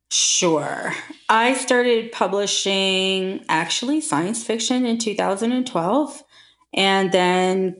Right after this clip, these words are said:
very quickly moved into new adult romance in two thousand thirteen, and then dark romance after that. And that's pretty much where I've stuck until Jonathan and I got together last,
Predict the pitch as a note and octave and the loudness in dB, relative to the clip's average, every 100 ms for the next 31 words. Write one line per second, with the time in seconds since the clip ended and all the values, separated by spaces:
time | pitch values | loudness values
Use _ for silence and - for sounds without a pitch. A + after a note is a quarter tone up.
0 | - F3+ G3 G3 G#3+ G#3+ A#3 A#3 A3 - | 0 2 2 2 0 2 4 4 2 2
1 | F#3 F#3 F3+ F3 G3 G3 G3+ F#3 F#3 F3+ | 2 2 0 0 0 0 2 4 4 2
2 | F3+ F3+ C3+ D#3+ A3+ A#3+ A#3 A3+ A3+ G3+ | 2 2 2 2 2 4 4 2 2 -2
3 | - G3 F3 F3 E3+ E3 G#2+ - B3 A#3+ | -2 0 2 2 0 0 -4 -2 0 2
4 | A#3+ A#3 A#3 A#3 - - _ F#3 F#3+ F#3 | 2 2 -2 -10 -20 -20 _ 0 4 4
5 | F3+ F3 E3+ E3 E3 E3+ E3+ D#3 D#3+ F#3+ | 4 4 2 0 2 2 4 4 4 4
6 | G3+ G3 G3 F#3 F#3 F3 F3 F3 - - | 2 2 0 2 2 2 2 0 -4 -6
7 | - - E3 D#3+ D#3+ D#3 F3+ F#3+ E3 B2 | -8 -6 -2 0 0 0 2 4 4 2
8 | F#3 G#3 G#3+ - C#4 A#3+ A3+ A3 - G3+ | 2 0 -2 -2 0 2 2 0 0 2
9 | F#3 E3+ D3+ - - - - C#4+ - - | 4 4 2 -2 -8 -2 2 2 0 -8
10 | _ - F3 F3+ F3 G#3+ G#3 G#3 G3+ F#3+ | _ -8 -4 -2 0 2 4 4 4 2
11 | F3+ - _ - E3+ F3+ F3+ F3+ E3 D#3+ | -2 -6 _ -2 0 0 0 0 2 2
12 | E3+ D3 E3+ F3 F3 F3 F3+ F3+ | 0 -2 0 2 2 2 0 -4